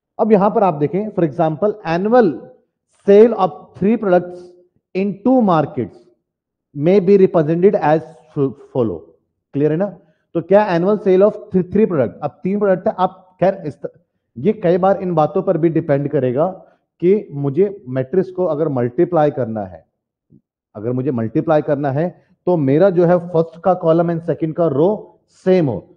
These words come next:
उसी के हिसाब से भी हम चीजें कई बार decide करते हैं। आप इसका कोई बात नहीं, अगर आप इसका चाहो तो ट्रांसपोज भी कर सकते हो। मेरी बात समझे नहीं समझे? आप इसका transpose कर दो, कोई दिक्कत नहीं है।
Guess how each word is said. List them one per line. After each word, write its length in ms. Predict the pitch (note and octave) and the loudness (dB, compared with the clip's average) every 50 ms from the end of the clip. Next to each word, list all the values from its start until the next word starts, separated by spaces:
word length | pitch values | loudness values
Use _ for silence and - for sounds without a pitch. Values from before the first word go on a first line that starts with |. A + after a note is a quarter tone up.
| _ _ | _ _
उसी 220 | E3+ E3+ E3 B3 A#3 | -8 -6 -6 -4 0
के 80 | A3 | 2
हिसाब 260 | G#3 - - E3+ D#3 D#3 | 2 2 2 0 0 0
से 120 | - F3 | -2 -4
भी 80 | D#3+ E3 | -4 -2
हम 80 | D3+ C#3+ | -4 -4
चीजें 220 | - C#3 C#3 D3 | -8 -10 -12 -8
कई 120 | - C#3 C3 | -6 -4 -4
बार 120 | B2+ C#3 A#2+ | -2 -4 -4
decide 320 | A2+ - C3 B2 B2 B2 | -4 -4 -4 -4 -4 -4
करते 280 | - A#2+ G2+ - _ A2+ | -6 -8 -8 -8 _ -14
हैं। 120 | G2+ E2+ - _ _ _ - - | -16 -16 -18 _ _ _ -6 -4
आप 100 | D3+ D3 | -4 -4
इसका 160 | - - G3+ G3 | 0 -2 -2 2
कोई 180 | - A3 A#3 | 6 6 6
बात 220 | G3+ F#3 C#3+ - - | 6 6 2 2 -2
नहीं, 100 | F#3+ G3+ | -2 -2
अगर 100 | G3 F#3 | 0 0
आप 80 | F#3 D#3+ | 0 -2
इसका 160 | - - F#3+ | -2 -6 -4
चाहो 180 | - F#3 E3 | -2 -2 -2
तो 80 | D#3+ F#3 | -2 -2
ट्रांसपोज 540 | - - E3 D3+ D3+ D3 - E3+ E3+ D#3 B2+ B2+ | -4 -2 -4 -4 -4 -4 -4 -4 -4 -4 -4 -6
भी 80 | D3 C#3 | -6 -6
कर 100 | - A2 | -4 -6
सकते 320 | - G2+ - _ - G2 | -6 -10 -16 _ -14 -14
हो। 120 | F2 D#2+ D#2+ E2+ G2 | -14 -14 -16 _ -10
मेरी 120 | A#2 A#2+ A2+ | -10 -4 -2
बात 160 | B2 B2 - | -2 -2 0
समझे 280 | - C3 C3 C#3+ E3+ | -2 -2 0 2 2
नहीं 100 | F#3+ F#3 | 2 2
समझे? 280 | - C3+ G2+ F#2 F#2 F2 - _ _ - - - | 0 -2 -4 -4 -6 -8 -10 _ _ -20 -2 0
आप 100 | C3 C3 | 0 0
इसका 160 | C3 - E3+ | 2 0 0
transpose 500 | - - D3 D3+ D3+ - - F3 E3+ - | 2 2 0 0 0 0 0 0 0 2
कर 100 | - F3 | 0 0
दो, 120 | E3 - F#3+ | 0 0 2
कोई 180 | - D#3+ C#3+ | 2 2 2
दिक्कत 300 | B2+ B2 - - A2 - | 0 0 -2 -2 -4 -4
नहीं 140 | G2 F2+ E2+ | -6 -8 -10
है। 100 | D#2+ | -12